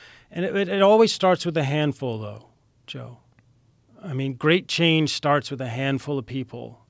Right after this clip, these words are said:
who, who stand up and say, "This, this won't s-, I, I can't tolerate this. We shouldn't tolerate it. Humanity should be better than this." Um, and if they're lucky and persistent enough,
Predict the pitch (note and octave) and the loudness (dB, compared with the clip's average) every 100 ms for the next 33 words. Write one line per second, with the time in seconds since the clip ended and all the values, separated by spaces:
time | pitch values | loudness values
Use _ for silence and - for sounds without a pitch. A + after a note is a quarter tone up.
0 | G#2 C#3+ D3+ C#3 C3 - C3+ C3 B2+ - | -14 -8 -6 -8 -10 -14 -12 -10 -12 -16
1 | - D3+ D#3+ D#3 - C3 - C3 B2 A#2+ | -12 -6 -2 -2 -2 -10 -10 -10 -10 -8
2 | C#3+ D#3+ - - D#3 C#3 D3 C#3 - - | -6 -6 -8 -8 -6 -4 -6 -6 -10 -18
3 | _ _ _ _ _ - - - - G#3 | _ _ _ _ _ -14 -12 -14 -6 -6
4 | - C#3 D3 C#3+ C3+ - C#3 C3+ - - | -4 -4 -2 -2 -6 -8 -8 -8 -10 -18
5 | _ _ D#3+ E3+ E3 F#3 D#3+ - D3+ C#3+ | _ _ -2 0 2 0 -2 0 0 2
6 | C#3 C3+ C#3+ A#2 _ _ _ - F3 E3+ | -2 -6 -8 -12 _ _ _ -6 -2 2
7 | E3+ D#3+ D#3+ - D3+ C#3 A2 C3+ D3 D#3+ | 2 2 0 -2 -4 -6 -4 0 4 4
8 | C#3 C3+ C3 G#2 F#2 - - _ _ - | 2 -2 -6 -8 -14 -16 -20 _ _ -20
9 | - - _ - C#3+ C3+ C3+ C3+ C#3 C#3+ | -20 -20 _ 0 4 6 4 2 -4 -6
10 | - _ - - - - D3+ C#3+ D3 C#3+ | -12 _ -14 -10 -10 -4 0 2 2 0
11 | C#3+ - _ _ _ _ - D#3 - D#3 | -4 -8 _ _ _ _ -8 -8 -4 -4
12 | C3+ C#3 E3+ - F#3+ F#3 C#3 C3 B2+ D3 | -2 -2 -2 -2 -2 0 -2 -6 -4 -6
13 | - F#3+ - - F#3 E3+ E3 D#3+ D#3 - | -4 -2 -2 -2 -2 0 0 0 -2 -6
14 | - | -20